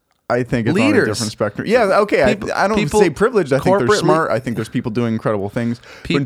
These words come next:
Speaker 1: terms of
Speaker 2: gathering
Speaker 1: privilege
Speaker 2: natural resources, Shell Oil, all sorts of companies are thriving <laughs> out there,
Speaker 1: Yeah.
Speaker 2: man.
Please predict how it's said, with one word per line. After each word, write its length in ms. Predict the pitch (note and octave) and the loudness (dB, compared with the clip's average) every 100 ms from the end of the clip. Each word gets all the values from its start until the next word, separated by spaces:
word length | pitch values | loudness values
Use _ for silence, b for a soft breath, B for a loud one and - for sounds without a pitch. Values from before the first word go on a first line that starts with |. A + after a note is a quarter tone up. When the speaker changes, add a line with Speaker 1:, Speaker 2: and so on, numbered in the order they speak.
| E3+ | 0
Speaker 1:
terms 120 | F#3 | 2
of 60 | C#3+ | 2
Speaker 2:
gathering 300 | D3 D#3 D3 | 2 2 2
Speaker 1:
privilege 200 | C#3 C#3+ | 0 0
Speaker 2:
natural 200 | C#3+ C#3 | -2 -2
resources, 680 | B2+ D3+ - D#3 D#3+ E3 D3+ | 0 -2 -2 -2 -2 -4 -6
Shell 380 | - C3 C#3+ - | -2 0 0 0
Oil, 520 | B2 C#3+ D3 D3 D3 B B B | 0 2 0 -2 -6 B B B
all 220 | - D3+ | 0 0
sorts 260 | D#3 D3+ - | 0 -2 -2
of 60 | C3 | -4
companies 420 | C#3 C3 B2+ G2+ | -4 -2 -4 -4
are 100 | G2+ | -6
thriving 760 | - G2+ G#2+ A#2 - D#3 D3+ F#3 | -4 -2 0 -2 -4 -6 -4 -6
<laughs> 80 | - | -2
out 200 | E3 C3 | -2 0
there, 200 | C3 A#2 | 0 0
Speaker 1:
Yeah. 60 | G#2+ | -2
Speaker 2:
man. 420 | A2 B2+ C#3+ D#3+ | -2 0 -2 -4